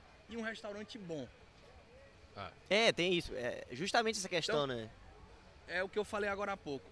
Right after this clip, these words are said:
Speaker 1: Não que cem por cento da responsabilidade seja do, do poder
Speaker 3: Sim,
Speaker 1: público.
Speaker 3: sim.
Speaker 1: Porque isso não é, não, não são ações do poder público, né?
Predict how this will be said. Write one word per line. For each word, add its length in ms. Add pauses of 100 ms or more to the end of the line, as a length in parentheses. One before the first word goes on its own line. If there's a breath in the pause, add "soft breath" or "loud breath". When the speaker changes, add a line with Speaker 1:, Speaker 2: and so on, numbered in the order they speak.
Speaker 1:
Não 300
que 140
cem 260
por 100
cento 200
da 60
responsabilidade 600
seja 300
do, 260 (160)
do 100
poder 220
Speaker 3:
Sim, 200
Speaker 1:
público. 60
Speaker 3:
sim. 140 (440)
Speaker 1:
Porque 200
isso 320
não 160
é, 140
não, 200
não 160
são 240
ações 340
do 100
poder 220
público, 220
né? 60